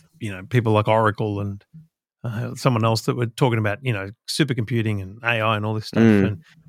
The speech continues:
Speaker 1: Red Bull, Oracle Red Bull were talking about how they, they process billions of scenarios every year, right?
Speaker 2: <clears throat> They've been talking about that for, like, since, since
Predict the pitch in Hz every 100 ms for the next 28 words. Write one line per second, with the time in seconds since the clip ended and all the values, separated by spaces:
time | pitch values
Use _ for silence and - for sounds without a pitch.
0 | - - 147 175 160 175 202 180 147 131
1 | 143 135 113 117 143 120 123 113 120 120
2 | 113 110 117 113 131 123 - 107 117 113
3 | 156 160 160 151 135 131 127 139 131 143
4 | 143 131 113 127 120 117 135 127 98 127
5 | 202 - - - - 339 339 285 226 123
6 | 113 117 110 98 90 - - _ _ _
7 | _ - - 175 156 - 160 151 - -